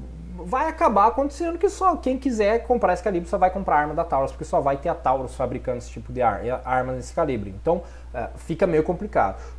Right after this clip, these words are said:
Por isso, o trinta Super Carry, ele pode sim ser uma alternativa viável, porque é um calibre novo que as fabricantes estão começando a entrar no mercado, é um calibre novo que as pro-, as fabricantes de armas também estão começando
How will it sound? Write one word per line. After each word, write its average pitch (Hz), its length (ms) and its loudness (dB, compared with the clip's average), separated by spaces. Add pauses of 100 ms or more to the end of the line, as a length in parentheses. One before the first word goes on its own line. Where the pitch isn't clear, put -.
Por 311 160 8
isso, 285 460 4
o 165 80 0
trinta 233 600 2
Super 156 380 -2
Carry, 151 160 4
ele 175 100 2
pode 220 520 4
sim 220 260 -6
ser 190 260 -2
uma 185 120 2
alternativa 170 640 -2
viável, 160 520 4
porque 185 400 2 (220)
é 247 180 0
um 247 120 0
calibre 165 440 0
novo 190 600 6
que - 100 -2
as - 140 0
fabricantes 180 800 0
estão 208 320 -6
começando 165 480 -6
a 147 40 -4
entrar 139 220 0
no 127 80 -4
mercado, 117 580 -2 (300)
é 208 120 4
um 240 120 4
calibre 226 400 -2
novo 202 440 2
que 262 300 -4
as 190 300 -6 (300)
pro-, 226 340 8
as 175 160 2
fabricantes 202 480 0
de 233 180 -4 (100)
armas 233 580 4
também 175 320 -2
estão 185 260 -4
começando 180 600 -4